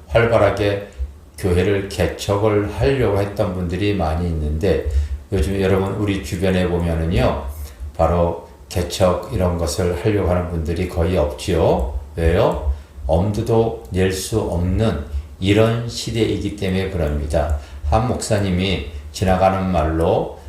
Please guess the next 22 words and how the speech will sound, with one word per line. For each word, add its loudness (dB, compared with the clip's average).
어, 2
장난 2
섞인 0
대화를 2
이렇게 0
하는 0
것을 -2
제가 2
들었는데요. 0
"지금은 0
예수님이 2
이 2
세상에 0
오셔도 0
목회 0
못 -2
하실 0
거야." 2
이런 4
농담을 2
하실 -8
정도로 -4